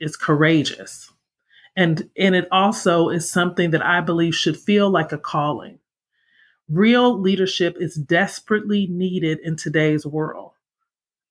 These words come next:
I didn't share all of these things earlier to scare you off or discourage you, but rather to prepare you and cause you to make the much needed paradigm shift from hoping for and expecting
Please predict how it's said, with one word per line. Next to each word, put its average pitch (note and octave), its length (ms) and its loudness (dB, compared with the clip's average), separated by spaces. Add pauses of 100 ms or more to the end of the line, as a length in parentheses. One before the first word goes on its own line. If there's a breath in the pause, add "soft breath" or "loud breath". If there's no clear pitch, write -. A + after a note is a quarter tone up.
(600 soft breath)
I G#3 60 4
didn't C4 200 4
share F3+ 360 2
all E3 240 0
of D3+ 60 -4
these E3 200 -2
things D#3+ 300 -2
earlier D#3+ 420 -2
to D3+ 120 -6
scare E3 320 0
you E3 220 0
off D3+ 260 -2
or D3 80 -8
discourage D3 600 -4
you, - 200 -16 (420)
but E3+ 220 0
rather A3 500 2
to G3 180 -4
prepare A3 600 -4
you D#3+ 400 -8 (580 loud breath)
and F#3 180 2
cause G#3+ 400 2
you G3 120 2
to F#3 80 0
make E3 440 -2
the D#3 80 -4
much E3+ 540 0
needed F#3+ 340 0
paradigm F3+ 560 0
shift D#3 480 -4
from D3 180 -2
hoping A#3 840 2
for A3 560 0
and D#3+ 160 -6
expecting F3 920 -4